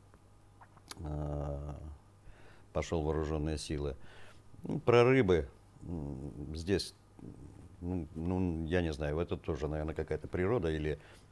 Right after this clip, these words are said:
что-то вот все-таки было дано. У меня оказалось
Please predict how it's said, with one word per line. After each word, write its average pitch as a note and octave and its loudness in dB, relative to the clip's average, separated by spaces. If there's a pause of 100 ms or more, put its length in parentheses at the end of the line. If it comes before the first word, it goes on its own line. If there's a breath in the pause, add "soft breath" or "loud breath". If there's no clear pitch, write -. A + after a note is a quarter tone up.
(100)
что-то E2+ 0
вот D#2 -2
все-таки - -4
было D2 0 (100)
дано. F2+ 2 (480)
У D#2+ -2
меня E2+ 4
оказалось D2+ 2